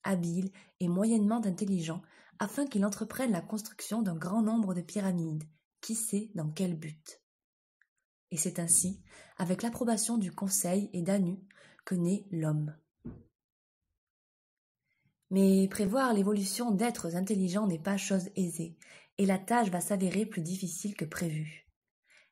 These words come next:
Les désaccords politiques et idéologiques entre les serpents et les lézards, les conflits familiaux et amoureux de nos protagonistes enrichissent la trame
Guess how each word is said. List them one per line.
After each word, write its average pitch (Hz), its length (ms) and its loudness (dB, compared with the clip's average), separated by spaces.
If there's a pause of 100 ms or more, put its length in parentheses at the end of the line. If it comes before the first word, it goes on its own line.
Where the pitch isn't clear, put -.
Les 185 80 0
désaccords 220 480 2
politiques 208 580 0
et 175 80 2
idéologiques 202 720 2
entre 160 180 -6
les 165 100 -2
serpents 202 440 0
et 190 60 2
les 160 100 -2
lézards, 170 560 -2 (400)
les 190 100 4
conflits 240 400 -2
familiaux 214 480 4
et 175 160 0
amoureux 196 400 4
de 180 80 0
nos 165 120 -2
protagonistes 190 800 -2 (380)
enrichissent 226 540 0
la 196 100 2
trame 185 440 0